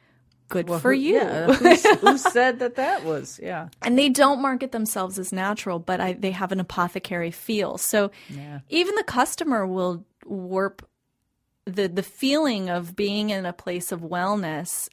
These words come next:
Speaker 1: and taking that message to mean
Speaker 2: So
Speaker 1: something that it's not.
Speaker 2: Just to, just to sort of throw it out there that the, the, the definition of greenwashing
Speaker 1: Mm-hmm.
Speaker 2: primarily is a company perhaps that, that wants you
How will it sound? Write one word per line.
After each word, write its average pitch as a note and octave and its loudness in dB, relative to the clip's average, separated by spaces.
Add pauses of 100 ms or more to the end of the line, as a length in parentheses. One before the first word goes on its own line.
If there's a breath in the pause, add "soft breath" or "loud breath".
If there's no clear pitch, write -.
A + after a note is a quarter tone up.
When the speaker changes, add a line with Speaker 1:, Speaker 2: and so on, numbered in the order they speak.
Speaker 1:
and F3+ -6
taking F3+ -8
that E3 -8
message D#3+ -8
to - -8
mean E3+ -6
Speaker 2:
So F#3 -2
Speaker 1:
something D#3+ -6
that - -8
it's - -12
not. D#3 -6 (200)
Speaker 2:
Just - -6
to, A3+ 2
just B3+ -6
to G#3+ -2
sort G3 -2
of F3 -8
throw F3+ -2
it F3+ 0
out F3+ 0
there F3 2
that E3 -4
the, D#3 -6
the, E3 -10 (160)
the E3+ -6
definition G#3 -2
of C#3+ -10
greenwashing C3+ -6 (240 soft breath)
Speaker 1:
Mm-hmm. F#3 -2
Speaker 2:
primarily C#3+ -4
is E3+ -4
a - -6
company G#3+ -4
perhaps F#3+ -6
that, F3 -2
that D#3+ 0
wants F3+ -4
you E3+ -2